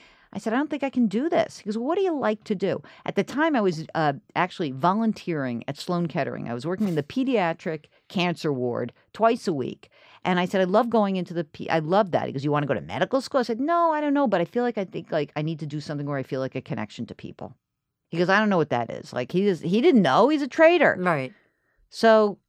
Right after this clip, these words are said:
Speaker 1: another year went by, and then I was like, you know, "I'm gonna get married." So he's like, "Well, maybe you go up to Rhode Island, figure out what you wanna do." And so I go to Rhode Island, and by the way, that marriage didn't last so long. A Year, a Month, and a Day. That'll be the name of my novel,
Speaker 2: <laughs>
Speaker 1: my memoir.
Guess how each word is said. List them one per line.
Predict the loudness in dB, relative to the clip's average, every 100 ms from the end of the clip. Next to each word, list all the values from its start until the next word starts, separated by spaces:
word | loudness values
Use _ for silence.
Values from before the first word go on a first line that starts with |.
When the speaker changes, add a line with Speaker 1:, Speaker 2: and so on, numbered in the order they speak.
| -2
Speaker 1:
another | 2 4
year | 4 4
went | 4 2 2
by, | 2
and | 2 0
then | -2
I | -4
was |
like, | -6 -8 -10 -8
you | -4
know, | -2 -2
"I'm | -6 -6
gonna | -4 0
get | 0 2
married." | 2 2 2 0
So | -4
he's | -6 -6 -6
like, | -8 -4
"Well, | 0
maybe | 0 2
you | 0
go | 0
up | -2
to | -4
Rhode | -4 -2
Island, | -2 -2
figure | -4 -4
out | -4
what | -4
you | -6
wanna | -8 -8
do." | -12 -16 -20 _ -2
And | 4
so |
I | 4
go | 6 6
to |
Rhode | 4 4
Island, | 4 4 2 0 -2 -4 -18 -20 -20 _
and | 0 2 0 -6 0
by | 2
the | 4
way, | 4 4
that | 4 2
marriage | 0 0 -2 -8
didn't | -6 2
last | 2 2 2
so | 2
long. | 4 4 4
A | 2
Year, | 4 6 6
a |
Month, | 6 4 2
and | 2
a |
Day. | 4 4
That'll | 6 4 4
be | 2
the | 2
name | 2 2 2
of | 2
my | 4 4
novel, | 6 6 6 4 4 4 2
Speaker 2:
<laughs> | 0
Speaker 1:
my | 2
memoir. | 6 6 8 8 8 8 6